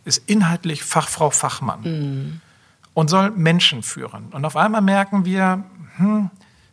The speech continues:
Speaker 1: die Person ist inhaltlich richtig gut oder die Person ist richtig gut in einem Projektmanagement, Prozesse zu treiben oder es ist wirklich ein People-Lead.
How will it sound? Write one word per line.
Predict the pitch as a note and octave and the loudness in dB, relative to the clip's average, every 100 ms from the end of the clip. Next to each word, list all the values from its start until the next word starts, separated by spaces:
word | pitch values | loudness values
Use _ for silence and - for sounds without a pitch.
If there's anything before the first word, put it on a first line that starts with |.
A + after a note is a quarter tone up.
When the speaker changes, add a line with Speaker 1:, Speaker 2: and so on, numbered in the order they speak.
| - | -6
Speaker 1:
die | D#3+ | -2
Person | F3 D#3+ F3 F3 | 0 2 2 0
ist | - | 0
inhaltlich | F3+ E3+ F#3+ F#3 - | 2 2 2 -2 -6
richtig | F3+ G3+ - | -6 -6 -6
gut | G3+ - - - _ _ _ | -8 -8 -12 -18 _ _ _
oder | F#3+ F#3+ | 0 2
die | F3+ | 2
Person | F#3 E3 D3 E3 | 2 0 2 0
ist | D3 C#3+ | -2 -4
richtig | F#3 D#3+ | -4 -4
gut | F3+ | -6
in | D#3+ | -4
einem | C#3+ C3+ | -4 -4
Projektmanagement, | - C3+ D#3 - F3+ F#3 - G#3 G3 | -4 -2 -2 0 0 2 0 -2 -4
Prozesse | - D#3 - E3+ D3 G3+ | -4 -2 0 0 0 -2
zu | - G3 | -2 -6
treiben | E3+ F#3+ G3 - | -4 -4 -4 -6
oder | F#3+ G#3+ G#3+ G#3+ - | 0 2 2 -2 -4
es | D3 | -6
ist | D#3 | -4
wirklich | D#3 E3 D3+ | -4 -6 -6
ein | D3 | -8
People-Lead. | - F3 A2 G#2+ A2 | -6 -6 -6 -8 -12